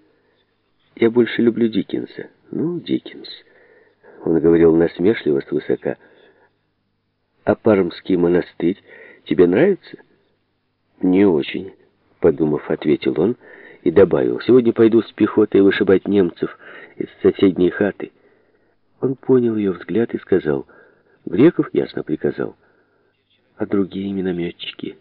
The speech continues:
Ченцов?» «Нет, только я». Они помолчали.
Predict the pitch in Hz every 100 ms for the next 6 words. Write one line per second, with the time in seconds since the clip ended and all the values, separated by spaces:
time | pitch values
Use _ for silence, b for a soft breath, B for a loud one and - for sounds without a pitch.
0 | _ - 95 82 - 87 - - _ _
1 | _ _ _ _ 90 95 92 - 92 -
2 | 113 80 71 - _ _ _ _ _ _
3 | _ _ _ _ _ _ _ _ _ _
4 | - 85 95 107 107 95 - 64 58